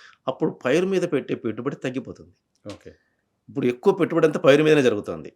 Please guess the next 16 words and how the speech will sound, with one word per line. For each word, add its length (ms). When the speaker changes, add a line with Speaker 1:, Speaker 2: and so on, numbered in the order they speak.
Speaker 2:
Hmm, 120
hmm, 260
hmm. 200
Speaker 1:
మొక్క 240
నాటినప్పటి 640
నుంచి 680
ప్రతి 200
మూడు 260
రోజులకు 260
ఒకసారి 480
పంప్ 220
ఎత్తుకొని 420
స్ప్రేయింగ్ 580
చేసి, 280
చేసి, 200
చేసి 320